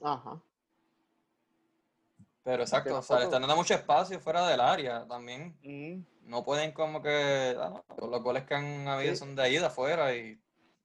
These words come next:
Speaker 2: la están metiendo.
Speaker 1: Y, ok, vamos a hacer un listado rapidito. Eh, para ustedes, el mejor jugador que ustedes vieron en el Nastic, como tal? ¿Cuál, cuál fue el que sobresalió para ustedes?
Speaker 3: Para, para mí,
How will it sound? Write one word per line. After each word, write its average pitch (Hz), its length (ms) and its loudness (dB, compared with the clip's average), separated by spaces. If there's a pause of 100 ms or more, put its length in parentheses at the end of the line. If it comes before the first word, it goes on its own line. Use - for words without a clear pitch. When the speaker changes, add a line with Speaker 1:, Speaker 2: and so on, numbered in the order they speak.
Speaker 2:
la 120 100 -20
están 120 200 -14
metiendo. 143 300 -12 (1200)
Speaker 1:
Y, 170 180 8 (240)
ok, 156 180 0 (120)
vamos 160 440 0
a 165 40 0
hacer 165 180 -4
un 165 120 -2
listado 160 360 -2
rapidito. 147 600 -2
Eh, 123 160 -2
para 135 200 -4
ustedes, 135 520 -2
el 135 120 -4
mejor 151 640 0
jugador 160 400 0
que 151 120 -2
ustedes 143 240 -2
vieron 151 220 -2
en 151 100 -2
el 139 140 -4
Nastic, 143 420 -8 (220)
como 127 220 -10
tal? - 220 -8 (600)
¿Cuál, 135 480 -2
cuál 143 160 2
fue 151 440 0
el 139 120 -4
que 131 220 -4
sobresalió 131 840 -4
para 131 140 -6
ustedes? - 400 -12 (1000)
Speaker 3:
Para, 139 320 6 (100)
para 131 240 4
mí, 160 220 -4